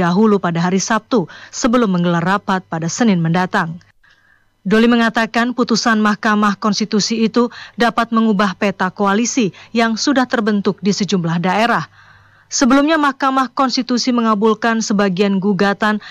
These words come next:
yang diajukan Partai Buruh dan Partai Gelora terhadap Undang-Undang Pilkada. M K menyatakan partai atau gabungan partai politik peserta pemilu bisa mengajukan calon kepala daerah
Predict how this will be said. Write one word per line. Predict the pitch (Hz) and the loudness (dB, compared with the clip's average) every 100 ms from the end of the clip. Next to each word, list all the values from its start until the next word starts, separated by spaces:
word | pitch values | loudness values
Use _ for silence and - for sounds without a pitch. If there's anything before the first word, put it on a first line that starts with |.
| - | -6
yang | 220 214 | 0 2
diajukan | 196 190 180 202 202 202 190 | 2 2 0 -2 0 -2 -2
Partai | 190 185 196 180 | -4 -2 -4 0
Buruh | 233 220 180 | 0 0 0
dan | 175 165 | -2 -2
Partai | 185 170 - 180 | -4 -4 -4 -4
Gelora | 170 190 202 196 190 - - | 0 0 2 0 -2 -10 -10
terhadap | - 196 214 185 180 | -4 -2 -2 -2 -4
Undang-Undang | - 190 175 170 175 170 | -2 -2 0 0 0 -2
Pilkada. | 202 190 202 190 208 165 - - - - - | -2 -2 -2 -2 -2 -4 -8 -20 -20 -20 -8
M | 190 185 | -2 0
K | 214 | 2
menyatakan | 202 196 196 190 214 | 2 2 -2 -2 -2
partai | 214 196 185 202 | 0 -2 -2 -2
atau | 190 190 190 | -2 -2 -2
gabungan | 185 175 202 202 190 | -2 0 0 0 -2
partai | 190 185 185 | -4 -4 -4
politik | 202 208 226 262 | -2 -2 -2 -4
peserta | 262 254 220 214 | -4 -4 -2 -4
pemilu | 214 208 208 202 - - - | 0 2 2 0 -2 -14 -4
bisa | 233 285 | -2 0
mengajukan | 269 254 240 240 240 233 | 0 0 -2 -2 -2 -2
calon | 247 220 208 | -2 0 0
kepala | 208 202 190 | -2 -2 -2
daerah | 180 180 190 170 | -2 -2 -2 -4